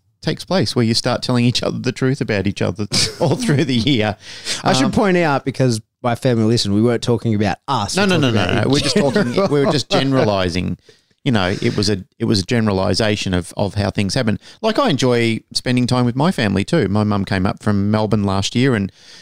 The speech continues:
Speaker 1: spent time with Narelle and I and Dave and Maria, and we had a great time. They, they really wanted to come back, but she thought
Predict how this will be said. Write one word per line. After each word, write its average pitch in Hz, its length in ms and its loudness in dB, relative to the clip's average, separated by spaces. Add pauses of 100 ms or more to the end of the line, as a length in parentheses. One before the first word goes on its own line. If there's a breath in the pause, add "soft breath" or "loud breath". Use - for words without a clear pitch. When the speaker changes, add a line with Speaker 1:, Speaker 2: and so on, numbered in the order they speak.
Speaker 1:
spent - 340 -6
time 113 300 2
with 101 260 0
Narelle 104 340 0
and 101 100 2
I 110 160 2
and 104 160 0
Dave 107 240 0
and 101 80 0
Maria, 104 420 2
and 95 220 -2 (320 loud breath)
we 147 100 0
had 139 60 2
a 113 40 0
great 104 300 0
time. 92 220 0
They, 104 160 0 (220)
they 107 100 -2
really 101 240 2
wanted 95 260 0
to 90 60 0
come 101 180 0
back, 110 240 -2
but 107 220 -2
she - 240 0
thought 98 280 -2